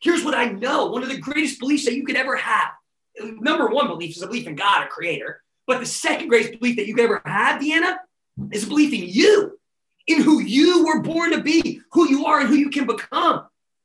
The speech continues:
Like, belief moves mountains, but unbelief creates mountains. So if you're right now a product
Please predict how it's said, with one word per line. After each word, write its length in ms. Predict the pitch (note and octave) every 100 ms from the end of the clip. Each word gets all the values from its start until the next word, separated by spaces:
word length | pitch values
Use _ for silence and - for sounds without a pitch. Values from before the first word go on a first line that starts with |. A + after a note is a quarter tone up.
| _
Like, 300 | F#3+ D#4 E3+
belief 500 | G3 C#4+ A#3 E4+ F4
moves 340 | B3+ C4 D3+ F3+
mountains, 680 | D4 E4+ - A#3+ - - - -
but 140 | C4+
unbelief 560 | C#4+ F4+ C4+ A#3+ A#3+ -
creates 360 | D4+ E4+ -
mountains. 560 | B3 - - - - _ _ -
So 200 | - C#3
if 440 | - - - -
you're 160 | C4+ E4
right 180 | D4+ C4
now 240 | C#4 A3+
a 100 | -
product 580 | - B3 D#4+ D#4+ - -